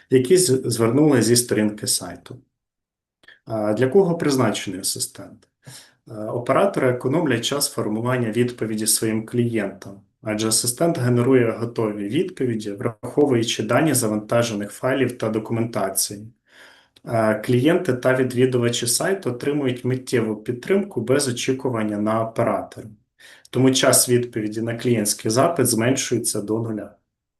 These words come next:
Е, користувачі системи можуть швидко знаходити інформацію, не витрачаючи час на пошуки у документах.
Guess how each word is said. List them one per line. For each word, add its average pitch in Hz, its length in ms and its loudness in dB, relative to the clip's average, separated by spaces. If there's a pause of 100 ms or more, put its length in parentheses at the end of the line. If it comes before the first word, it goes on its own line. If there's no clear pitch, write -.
(520)
Е, 110 240 -4
користувачі 143 720 2
системи 190 540 0
можуть 139 300 -2
швидко 127 520 0
знаходити 110 720 0
інформацію, 139 800 -2
не 139 140 2
витрачаючи 123 840 0
час - 360 0
на 107 60 -2
пошуки 120 560 -2
у 120 240 -4
документах. 101 880 -8